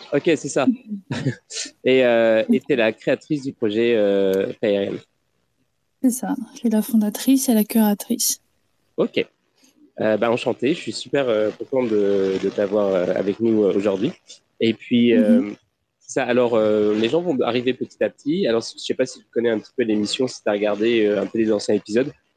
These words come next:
Speaker 1: Avant, on avait l'habitude, euh, d'être, euh, de commencer à vingt-trois heures. Et, euh, pour cette saison-là, on a changé. J'ai un petit peu changé les horaires. On commence à vingt-deux heures, un petit peu plus tôt. Euh, et puis
Speaker 2: Ouais.
Speaker 1: aussi, euh, au lieu de faire du lundi, vendredi, on fait, euh, je fais dimanche, euh, dimanche, jeudi.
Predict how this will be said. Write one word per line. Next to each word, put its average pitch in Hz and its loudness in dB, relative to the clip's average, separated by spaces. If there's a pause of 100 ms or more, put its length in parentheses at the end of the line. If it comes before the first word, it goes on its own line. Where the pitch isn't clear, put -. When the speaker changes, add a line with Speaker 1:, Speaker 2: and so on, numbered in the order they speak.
Speaker 1:
Avant, 113 0
on 131 2
avait 107 0
l'habitude, 107 -2
euh, 104 2
d'être, 104 -4
euh, 101 2
de 98 -2
commencer 107 -4
à 107 0
vingt-trois 101 -2
heures. 143 -4 (400)
Et, 104 2
euh, 95 2
pour 95 -8
cette - -6
saison-là, 107 0
on 113 2
a 101 0
changé. 107 0
J'ai 117 0
un 107 2
petit - -12
peu 156 0
changé 135 -2
les 117 0
horaires. 120 2
On 113 0
commence 107 -4
à 101 -4
vingt-deux 110 -2
heures, 117 2
un 110 -2
petit - -12
peu 107 -4
plus - -4
tôt. 131 2 (500)
Euh, 104 2
et 110 2
puis - -2
Speaker 2:
Ouais. 113 4
Speaker 1:
aussi, 123 0
euh, 101 2
au 107 -2
lieu 117 2
de 110 0
faire 107 -4
du 104 -2
lundi, 104 0
vendredi, 104 0
on 104 -4
fait, 98 0
euh, 95 0
je - -12
fais 104 -6
dimanche, 101 -2
euh, 98 0
dimanche, 113 -4
jeudi. 104 -4